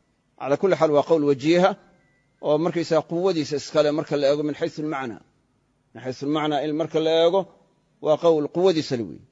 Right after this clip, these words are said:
Laakiin madhabu shaafici waxay qabaan, waxaa la eegayaa uunu soonku muxuu ku jabay.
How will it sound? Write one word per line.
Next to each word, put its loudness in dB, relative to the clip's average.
Laakiin 2
madhabu 4
shaafici 2
waxay 2
qabaan, 4
waxaa 0
la 2
eegayaa 4
uunu -2
soonku 2
muxuu -2
ku -8
jabay. 2